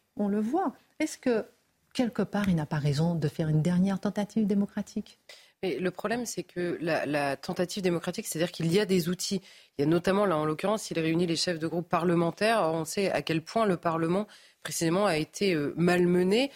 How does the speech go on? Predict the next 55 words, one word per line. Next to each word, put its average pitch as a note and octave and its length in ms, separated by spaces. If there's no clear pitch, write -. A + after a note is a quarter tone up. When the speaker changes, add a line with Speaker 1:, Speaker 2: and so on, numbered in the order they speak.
Speaker 2:
à E3 80
la E3 100
fois, G3+ 240
euh, D3 320
parce - 160
qu'Emmanuel D#3+ 400
Macron E3 400
avait C#3+ 320
décidé D#3+ 440
de F3+ 40
s'en E3 160
passer, D#3 280
et F3+ 100
à C#3 40
la D3 80
fois - 140
par E3+ 140
les D#3 80
parlementaires D#3+ 680
eux-mêmes, F#3 360
dans D3+ 120
une D3+ 140
large D#3+ 240
mesure, D#3+ 460
euh, D3+ 180
ces - 220
dernières F3+ 400
années. F#3+ 240
Et D3 120
en E3 160
effet, G#3+ 240
je F#3 80
reprends F3+ 220
ce - 60
qu'a E3+ 100
dit D#3+ 140
Mathieu, F#3+ 300
c'est-à-dire E3+ 260
que D#3+ 80
depuis, F#3 640
euh, D#3 200
l'accession F3 480
au - 20
pouvoir F3+ 240
d'Emmanuel D#3+ 340
Macron, D#3+ 320
plus D#3+ 220
exactement D#3+ 400
depuis D3 220
la C#3 80
crise F3+ 240
des D#3 100
Gilets D#3 260
jaunes F#3 180
initialement, D#3+ 560